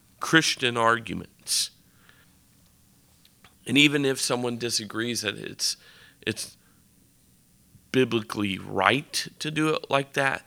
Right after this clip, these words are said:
he's trying to follow the Bible, and he's trying to follow Christian tradition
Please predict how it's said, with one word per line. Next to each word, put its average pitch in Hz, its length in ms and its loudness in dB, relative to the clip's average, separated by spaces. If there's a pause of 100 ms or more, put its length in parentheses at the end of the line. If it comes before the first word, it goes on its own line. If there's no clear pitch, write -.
(400)
he's 143 320 -2
trying 120 800 6
to 95 320 -4
follow 92 480 -6
the 101 60 -10
Bible, 95 500 -4 (360)
and 110 140 -2
he's 120 200 2
trying 123 580 2
to - 60 -14
follow 101 360 -6
Christian - 640 -12
tradition 95 680 -6